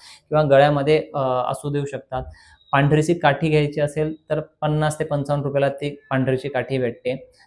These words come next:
तीस पस्तीस र-, रुपयाचा किंवा वीस पंचवीस रुपयाचा असेल तो मणी मिळतो. एक पाच पन्नास रुपयाची गोष्ट आहे. पांढरीची काठी असेल तर ती घेतली तर ती महिलेने आपल्या पर्समध्ये तुम्ही नेहमी ठेवायची आहे.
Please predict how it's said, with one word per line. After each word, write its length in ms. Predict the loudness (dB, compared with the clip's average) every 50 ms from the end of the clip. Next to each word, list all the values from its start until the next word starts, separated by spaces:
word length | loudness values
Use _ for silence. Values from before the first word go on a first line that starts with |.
| _ _ -4
तीस 180 | -4 -4 -2
पस्तीस 480 | 0 0 0 0 -4 -6 -6 -6 -8 -10 -12 -6 -2
र-, 240 | 0 0 2 2 0
रुपयाचा 460 | 0 0 2 2 2 2 2 2 0 0
किंवा 400 | 0 -4 -12 -10 -4 -2 0 0
वीस 200 | 0 0 -2 -2
पंचवीस 300 | -2 -2 -2 -2 -4 -2
रुपयाचा 300 | 0 0 0 0 0 -4
असेल 300 | -4 -4 -4 -4 -6 -6
तो 380 | -8 -14 -20 -20 -20 _ -2 0
मणी 280 | 2 4 4 6 6 6
मिळतो. 520 | 6 4 4 2 0 -2 -6 -6 -8 -16 _ _ _ _ _ _ _ _ _ _ _ _ _ _ -6
एक 140 | -6 -4 0
पाच 240 | 2 2 2 2 0
पन्नास 280 | -2 0 0 0 0
रुपयाची 260 | 0 0 -2 -2 0 0
गोष्ट 320 | -2 -2 -4 -4 -6 -6
आहे. 240 | -6 -6 -6 -8 -10 -12 _ _ _ _ -20 _ _ 2
पांढरीची 420 | 2 4 4 4 4 2 2 2
काठी 280 | 2 2 2 4 4 4
असेल 340 | 2 2 0 -2 -2 -2
तर 80 | -2 -2
ती 140 | -2 -2 0
घेतली 320 | 0 0 0 0 -2 -2
तर 80 | 0 0
ती 140 | 0 0 0
महिलेने 420 | 0 2 2 2 2 0 0 -2
आपल्या 240 | -4 -4 -4 -4 -4
पर्समध्ये 520 | -2 0 0 0 0 -2 -4 -4 -4 -4
तुम्ही 220 | -4 -4 -4 -2 0
नेहमी 280 | 2 2 2 2 2
ठेवायची 440 | 0 0 -2 -2 -2 -4 -6 -8 -10
आहे. 180 | -10 -10 -12